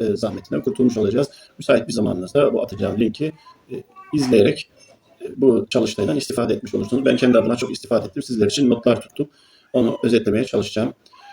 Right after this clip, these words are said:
Şimdi birinci konuşmacı olarak on dokuz Mayıs Üniversitesi Rektörü Ra-, Y-, Y-, Yavuz Ünal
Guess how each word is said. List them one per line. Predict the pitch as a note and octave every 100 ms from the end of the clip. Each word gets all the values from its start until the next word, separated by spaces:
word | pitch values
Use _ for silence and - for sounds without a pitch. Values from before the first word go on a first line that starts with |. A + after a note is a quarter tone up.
| -
Şimdi | - E3 D3+ B2 -
birinci | B2+ F3+ E3 E3
konuşmacı | D#3 C#3 D#3 D#3
olarak | A2+ D3 - - -
on | C#3+
dokuz | C3+ C3
Mayıs | B2+ B2
Üniversitesi | A#2+ A2+ G#2+ -
Rektörü | G#2+ G#2+ B2+
Ra-, | B2 A#2+ A2
Y-, | G#2+ A2+
Y-, | A2 G#2
Yavuz | C3+ D3 D#3+
Ünal | C#3+ B2